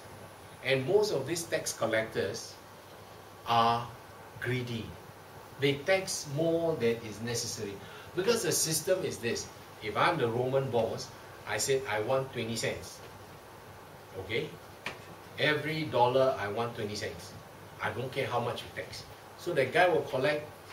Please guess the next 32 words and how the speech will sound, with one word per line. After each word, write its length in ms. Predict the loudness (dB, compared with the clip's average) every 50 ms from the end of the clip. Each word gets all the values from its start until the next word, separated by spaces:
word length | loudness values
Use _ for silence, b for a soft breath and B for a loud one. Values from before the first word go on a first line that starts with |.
| -16 -10 -6
thirty 240 | -4 -2 -2 -2 0
cents, 480 | 0 0 2 2 0 -2 -4 -8 -10 -12 -8
forty 260 | -6 -6 -4 -2 -2
cents, 460 | -2 0 0 0 -2 -4 -6 -10 -12 -14 -16 -18 -18 -18 -18 -18 -18 -18 -18 -16 -16 -16 -8 -2
give 240 | 0 0 0 2
Rome 240 | 0 0 0 0 0 -2 -4
twenty 240 | -4 -4 -2 -2 -2
cents, 240 | -2 -2 -2 -2
he 80 | -4 -6
keep 240 | -6 -6 -6 -4 -6
the 80 | -6 -6 -6
rest. 320 | -6 -4 -6 -6 -8 -10 -14 -18 -18 -18 -18 -16 -12
He 80 | -12
kept 240 | -8 -6 -6 -4 -4
the 80 | -6 -8
balance. 480 | -8 -8 -8 -8 -10 -10 -12 -14 -16 -16 -18 -16 -16 -14 -14 -14 -16 -16 -18 B B B B B B
And 120 | -4 -2 0 6
so 240 | 8 8 8 8
the 120 | 6 2 0 0 -2
Jewish 760 | -2 0 0 2 4 2 2 2 2 2 2 2 0 -2 -6 -8 -10 -6
people, 400 | -6 -6 -4 -2 -2 0 0 0 -2
they 120 | -6 -8 -8 -10 -12 -10 -2
hated 440 | 0 0 0 0 -2 -4 -4 -4 -4
the 80 | -6 -6 -6 -8
tax 200 | -6 -6 -8 -8
collectors. 600 | -10 -10 -10 -10 -10 -10 -12 -12 -12 -12 -14 -14 -16 B B B B B B B -18 -18 -18 -18 -14 -6
The 120 | -2 2
other 120 | 2 4 4
one 120 | 2 2
is 80 | 0 -2
Zacchaeus. 480 | -4 -6 -6 -6 -6 -4 -4 -4 -4
Ah. 360 | -8 -10 -14 -16 -14 -12 -12